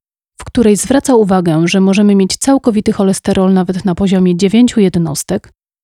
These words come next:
ale wynik ten nie zwiększa ryzyka chorób serca. Jestem w stanie przedstawić badania, w których wyższy poziom cholesterolu związany jest z dłuższym życiem. Wyższy poziom cholesterolu wiąże się z długowiecznością,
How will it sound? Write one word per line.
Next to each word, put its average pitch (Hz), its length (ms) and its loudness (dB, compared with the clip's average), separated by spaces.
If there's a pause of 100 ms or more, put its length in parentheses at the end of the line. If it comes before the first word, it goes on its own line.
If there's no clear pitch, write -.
(120)
ale 202 180 2
wynik 269 300 4
ten 202 300 2
nie 233 120 4
zwiększa 202 580 0
ryzyka 185 460 -2
chorób 160 360 -6
serca. 190 560 -4 (480)
Jestem 202 320 0
w - 40 -6
stanie 202 280 0
przedstawić 190 520 -4
badania, 190 460 2
w - 80 -10
których 170 280 -6
wyższy 180 300 -2
poziom 190 280 0
cholesterolu 190 600 0
związany 180 460 -2
jest 190 180 0
z 190 60 -18
dłuższym 185 580 -2
życiem. 180 500 -4 (400)
Wyższy 269 400 0
poziom 214 340 2
cholesterolu 190 680 0
wiąże 175 320 0
się 196 200 -2
z - 40 -12
długowiecznością, 190 920 -2